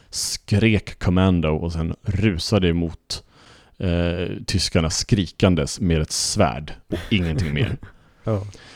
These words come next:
Speaker 1: Han, eh, han gjorde detta utan en skråma. Men, eh, efter den här striden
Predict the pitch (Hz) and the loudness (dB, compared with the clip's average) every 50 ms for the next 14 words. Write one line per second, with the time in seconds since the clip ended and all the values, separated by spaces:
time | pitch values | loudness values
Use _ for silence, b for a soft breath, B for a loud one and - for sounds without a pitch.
0 | B B B - - 104 98 95 95 95 98 98 98 95 95 92 92 90 85 78 | B B B 2 4 6 6 6 8 8 8 8 8 8 8 8 6 4 2 0
1 | _ _ _ _ _ _ _ _ _ _ _ _ _ _ _ _ _ _ _ _ | _ _ _ _ _ _ _ _ _ _ _ _ _ _ _ _ _ _ _ _
2 | _ _ - - - 92 110 113 110 131 117 101 110 107 107 95 - 92 85 - | _ _ -14 -4 2 4 6 6 6 6 4 4 4 4 2 2 2 0 0 2
3 | - 110 90 - - 92 82 82 - - - - 120 104 80 82 98 104 - - | 2 2 2 2 2 2 2 2 0 0 0 2 2 4 4 4 4 4 2 0
4 | - - - _ _ _ _ _ _ _ _ _ _ _ _ _ _ _ b b | -8 -18 -20 _ _ _ _ _ _ _ _ _ _ _ _ _ _ _ b b
5 | b b b b b b b b b b b - 95 104 123 110 101 131 151 - | b b b b b b b b b b b 2 6 6 8 8 6 4 4 2
6 | - _ _ _ - - 95 95 95 92 92 92 92 90 90 90 90 87 87 - | -4 _ _ _ -2 2 4 4 4 4 4 4 4 4 4 4 2 0 0 -4
7 | - - _ - 123 131 - - - - - 107 90 92 82 87 82 - - - | -8 -10 _ 0 0 0 0 -4 0 4 4 4 6 4 0 0 -2 -4 -4 -4
8 | 90 76 76 73 73 85 95 | -2 -2 -2 -2 -2 -4 -4